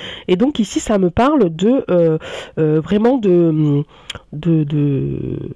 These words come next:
d'équilibre, en fait, à l'intérieur de ce gouffre, en, pour eux, hein, d'accord, pour eux. Euh, ils vont être contents de travailler ensemble, ils vont être contents de se retrouver ici. C'est des gens qui sont liés, qui ont des liens, euh, euh, affectifs,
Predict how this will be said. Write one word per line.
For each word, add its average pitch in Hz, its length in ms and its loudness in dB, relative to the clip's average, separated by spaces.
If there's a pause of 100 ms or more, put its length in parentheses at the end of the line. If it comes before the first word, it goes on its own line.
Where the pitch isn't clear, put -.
(140)
d'équilibre, 240 840 0
en 180 140 2
fait, 202 380 -2
à 160 120 0
l'intérieur 214 540 2
de 180 100 0
ce - 200 -2
gouffre, 240 440 0
en, 214 140 2
pour 269 400 2
eux, 160 120 6
hein, 202 120 2 (260)
d'accord, 214 340 -2
pour 190 240 -2
eux. 151 60 0 (440)
Euh, 135 680 -2 (140)
ils 170 100 2
vont 208 100 2
être 262 180 0
contents 202 300 2
de 233 80 2
travailler 185 400 2
ensemble, 247 360 2
ils 202 60 2
vont 165 60 2
être 165 120 -2
contents 226 260 2
de 202 80 0
se - 160 -4
retrouver 196 500 -2
ici. 202 360 -2
C'est - 160 -4
des 180 100 0
gens 208 140 0
qui - 120 -12
sont - 160 -2
liés, 185 560 2 (400)
qui - 140 -4
ont 180 120 2
des 180 180 2
liens, 196 440 2
euh, 156 200 2 (560)
euh, 156 220 0 (540)
affectifs, - 800 0